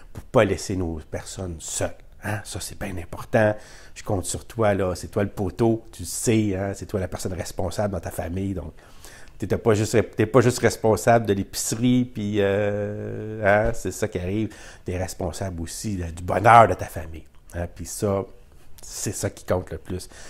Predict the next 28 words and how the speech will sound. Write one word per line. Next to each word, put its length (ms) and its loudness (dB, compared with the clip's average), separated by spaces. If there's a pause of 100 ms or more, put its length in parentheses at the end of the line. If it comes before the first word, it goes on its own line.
(300)
Fait 120 -12
que, 100 -10
écoute, 180 -10
je 100 -10
te 80 0
souhaite 280 -2
bien 160 -6
sûr 200 -6 (480)
un, 80 -2
un 80 0
joyeux 420 4
Noël, 400 -2
une 200 0
bonne 420 8
année. 360 4
Je 160 -4
nous 100 0
souhaite 340 2
une 120 -2
super 720 0
année 280 0
deux 120 -2
mille 180 0
vingt 220 -2
et 100 -2
un, 160 -2
là, 300 -4
euh, 140 -6